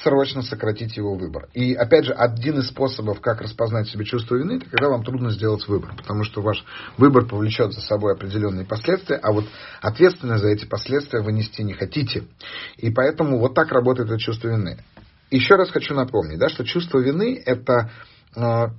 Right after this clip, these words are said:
постоянный вектор стремления к получению наказания для того, чтобы соединиться и почувствовать эту целостность на время. Вот почему мы просим прощения там и так далее. Несмотря на то, что извините и простите, это разные вещи.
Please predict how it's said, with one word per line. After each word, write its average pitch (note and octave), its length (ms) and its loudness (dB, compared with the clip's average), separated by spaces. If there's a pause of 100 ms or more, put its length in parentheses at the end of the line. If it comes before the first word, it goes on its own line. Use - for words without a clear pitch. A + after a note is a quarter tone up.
постоянный C3+ 640 2
вектор C#3 320 2
стремления C3 640 2
к - 80 -10
получению A#2 440 0
наказания C3 460 2
для A2+ 140 -2
того, A#2+ 220 0
чтобы A2+ 300 -2
соединиться A#2 840 0
и - 140 -6
почувствовать G#2+ 480 -4
эту G2+ 140 -12
целостность - 520 -6
на D#2 100 -8
время. C#2 280 -10
Вот A#2 140 -2
почему A2 240 -6
мы G2+ 120 -2
просим F#2+ 360 -6 (360)
прощения A#2+ 520 2
там G2 200 -6
и - 20 -10
так G2 200 -4
далее. - 240 -8
Несмотря C3+ 340 2
на C3 60 -4
то, C#3 80 -2
что - 160 -6
извините C3 540 0
и - 20 -8
простите, A#2+ 400 -6
это - 120 -6
разные F#2+ 320 -2
вещи. - 300 -12